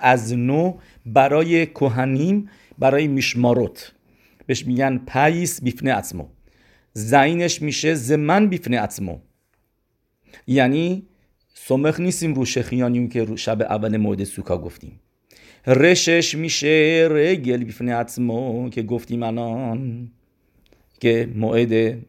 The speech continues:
برای خودش یه رگله.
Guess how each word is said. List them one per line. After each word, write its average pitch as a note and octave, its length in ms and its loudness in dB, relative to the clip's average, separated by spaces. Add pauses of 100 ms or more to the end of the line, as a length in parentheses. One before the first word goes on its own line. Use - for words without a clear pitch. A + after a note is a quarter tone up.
(100)
برای G#2+ 260 -2
خودش A2 640 -4 (1300)
یه C3 120 6
رگله. A#2 500 2